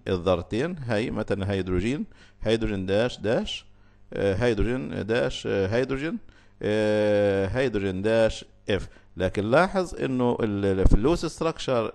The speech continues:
إنه ال-، الإلكترونات، آه، بقيت ظاهرة على الذرة ال-، ال-، الهيدرو-، الفلور،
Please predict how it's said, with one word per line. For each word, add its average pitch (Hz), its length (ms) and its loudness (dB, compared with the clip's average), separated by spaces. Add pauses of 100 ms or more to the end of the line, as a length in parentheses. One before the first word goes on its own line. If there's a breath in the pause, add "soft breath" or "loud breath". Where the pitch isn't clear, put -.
(120)
إنه 98 480 0
ال-، 82 880 -2
الإلكترونات، 113 920 -2 (480 soft breath)
آه، 98 260 2
بقيت 139 560 0 (240)
ظاهرة 120 800 2
على 110 460 4 (400 loud breath)
الذرة 101 680 2
ال-، - 80 -2 (340)
ال-، 82 1200 -4 (100)
الهيدرو-، 90 520 -2
الفلور، 92 760 4